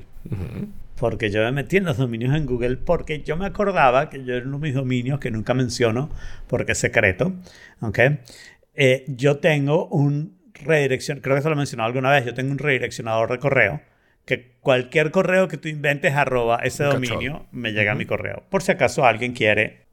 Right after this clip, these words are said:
Speaker 2: comprar ese dominio.
Speaker 1: Ujú.
Speaker 2: ¿Ok?
Speaker 1: No te, no, no
Speaker 2: Eso
Speaker 1: sufres
Speaker 2: Google
Speaker 1: demasiado de spam.
Speaker 2: Ese, no, no, poca gente. No, pero tiene que ser escrito ese dominio. O sea,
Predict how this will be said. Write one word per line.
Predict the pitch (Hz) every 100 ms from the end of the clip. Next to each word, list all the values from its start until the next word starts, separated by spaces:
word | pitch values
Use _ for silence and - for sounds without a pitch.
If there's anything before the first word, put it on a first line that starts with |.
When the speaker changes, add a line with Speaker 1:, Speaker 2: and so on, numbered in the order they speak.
| -
Speaker 2:
comprar | 156 120 110
ese | 117 180
dominio. | 202 196 131 131
Speaker 1:
Ujú. | 120 147 180 - 123
Speaker 2:
¿Ok? | 131 185 180 - -
Speaker 1:
No | 151 160
te, | 214 196
no, | 165 170
no | 175
Speaker 2:
Eso | 147 175
Speaker 1:
sufres | 196 190
Speaker 2:
Google | 214
Speaker 1:
demasiado | 226 160 175
de | 170
spam. | - 196 - - _ -
Speaker 2:
Ese, | 151 - 214 226
no, | 190 214
no, | 127 110 107
poca | 135 120 110
gente. | 113 95 123
No, | 139
pero | 104 101
tiene | 110
que | 147
ser | - 139
escrito | 127 - 147 151
ese | 139 135
dominio. | 110 107 104 98
O | 98
sea, | - 101 98